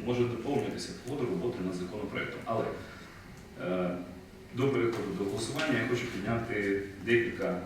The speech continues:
ну, досить важливих таких засадничих, е, засадничих моментів по закону. Шкода, що народних обранців нема. У відповідь на ці запитання, де в чому залежить від них,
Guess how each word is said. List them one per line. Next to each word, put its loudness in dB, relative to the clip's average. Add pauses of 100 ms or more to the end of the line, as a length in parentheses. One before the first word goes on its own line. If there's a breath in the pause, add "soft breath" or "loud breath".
(100)
ну, 0
досить -4
важливих 4
таких -2
засадничих, -6 (260)
е, 0 (140)
засадничих -6
моментів 0 (100)
по -4
закону. -4 (140)
Шкода, -2
що -2
народних -4
обранців -4
нема. 0 (1400 loud breath)
У 2
відповідь 6
на 8
ці 6
запитання, 8
де 12
в 6
чому 4
залежить 4
від 0
них, 6